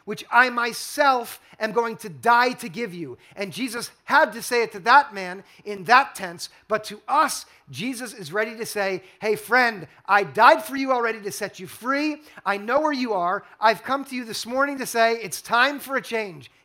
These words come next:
Get up and get moving." I feel pretty emotional. <laughs> I'll tell you why. Because when we get up and start moving,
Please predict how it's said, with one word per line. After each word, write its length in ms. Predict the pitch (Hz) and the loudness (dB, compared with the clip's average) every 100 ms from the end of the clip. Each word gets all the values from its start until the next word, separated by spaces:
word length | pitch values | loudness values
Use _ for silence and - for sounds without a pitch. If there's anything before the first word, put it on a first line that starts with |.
| - | -8
Get 220 | 156 285 | 0 2
up 340 | 247 240 - - _ | 4 2 0 -14 _
and 160 | 185 185 | -10 -2
get 240 | 220 240 | 0 0
moving." 580 | 202 233 170 165 135 147 _ _ _ _ _ _ _ _ _ _ _ _ _ _ | -2 -8 -8 -12 -16 -20 _ _ _ _ _ _ _ _ _ _ _ _ _ _
I 80 | - | -18
feel 420 | 180 202 202 170 135 | -16 -12 -12 -12 -16
pretty 240 | 185 185 | -14 -12
emotional. 500 | 170 175 208 151 151 _ _ - - - - - - | -12 -14 -18 -18 -20 _ _ -20 -12 -12 -12 -20 -20
<laughs> 800 | _ - - - _ _ - - | _ -20 -20 -20 _ _ -20 -8
I'll 120 | - 202 | -6 -4
tell 120 | 247 | -6
you 120 | 233 | -4
why. 420 | 233 240 214 156 120 _ _ _ _ _ _ _ _ _ _ _ _ _ _ - | -2 -2 -4 -8 -16 _ _ _ _ _ _ _ _ _ _ _ _ _ _ -16
Because 260 | 180 220 180 | -10 -10 -8
when 140 | 214 | -10
we 100 | 208 | -10
get 280 | 143 196 220 | -6 -4 -2
up 160 | 247 | -4
and 100 | 240 | -8
start 320 | - 220 220 202 | -6 -6 -6 -8
moving, 580 | 220 185 143 135 185 | -10 -10 -14 -16 -20